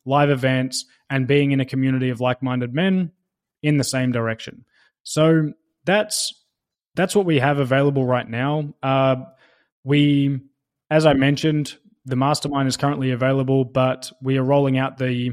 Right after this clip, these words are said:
free community in the next couple of weeks. And then we're also going to be launching the version two of those programs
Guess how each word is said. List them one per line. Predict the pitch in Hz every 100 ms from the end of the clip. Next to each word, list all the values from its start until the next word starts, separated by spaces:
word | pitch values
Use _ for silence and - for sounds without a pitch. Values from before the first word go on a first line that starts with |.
| 117
free | - 165 165
community | - 139 147 160 165
in |
the | 135
next | 131 139
couple | - 131
of | 120
weeks. | 156 196 - - _ - _ -
And | 139 139
then | 143 143 143 139
we're | 131 131
also | 143 143 147
going | 135 135 135
to | 127 131
be | 135 131
launching | 123 139 143 143 139 131 131 - _ _ -
the | 131 135 131 131 131 127 - _
version | 127 147 156 139 127
two | - 190
of | 151
those | 139 131
programs | - 139 127 131 127 127 123